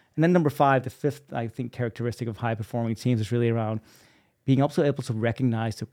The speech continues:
good work that each other do. There's way too little of it, but it's oftentimes the things that motivate people 'cause it sets the bar higher next time. When you give positive feedback about what the work somebody has done,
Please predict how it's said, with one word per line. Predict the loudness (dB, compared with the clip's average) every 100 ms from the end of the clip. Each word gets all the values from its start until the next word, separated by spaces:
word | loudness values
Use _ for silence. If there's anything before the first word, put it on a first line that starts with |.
| 0
good | 0 2
work | -4 -4
that | -8
each | -8 -8
other | -8 -8
do. | -8 -10 -6
There's | -6 0
way | 2 4
too | 2 -2
little | -2 -2 -2
of | -4 -6
it, | -8
but | 0 2
it's | 0 -4
oftentimes | -6 -2 0 0 -2
the | -4
things | -4 -2
that | 0
motivate | 2 2 2 0
people | -4
'cause | -4
it | -6
sets | -4 -4 -4
the |
bar | -4 -4 -4
higher | -4 -2 -2
next | -2 -4
time. | -4 -6 -6 _ -20 _ _ _
When | 0 2 2 -4 -2
you | 2
give | 2 2 -2 _
positive | 0 0 2 0
feedback | 0 -2 0 -4 -2
about | -4 -4 -6
what | -10 -8
the | -4
work | -4 -2
somebody | -2 -2 -2
has | -6
done, | -6 -8 -8